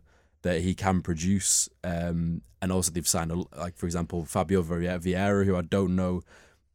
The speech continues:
got a massive amount about, but they've signed players for the future as well. And that's the way that Arsenal need to do it.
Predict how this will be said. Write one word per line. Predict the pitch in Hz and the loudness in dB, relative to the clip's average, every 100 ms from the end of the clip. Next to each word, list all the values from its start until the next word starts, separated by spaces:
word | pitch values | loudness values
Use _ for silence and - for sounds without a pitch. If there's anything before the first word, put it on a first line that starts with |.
| _ _ _ _ - | _ _ _ _ -2
got | - | 2
a | 98 | 8
massive | 101 107 - 104 | 8 10 8 8
amount | 98 104 90 | 8 6 4
about, | 90 104 107 85 | 4 6 6 4
but | 90 | 0
they've | 95 | 2
signed | - 104 101 95 | 4 4 4 2
players | 101 95 104 | 2 2 2
for | - | 0
the | 87 | -4
future | - 101 98 - | -2 0 0 2
as | 98 | 2
well. | 85 92 | 2 4
And | 98 | 4
that's | 101 104 | 4 2
the | - | 4
way | 107 107 | 6 6
that | 73 | 6
Arsenal | 92 98 101 87 | 2 2 2 0
need | 87 | 0
to | - | 0
do | 90 98 | 0 0
it. | 104 | -2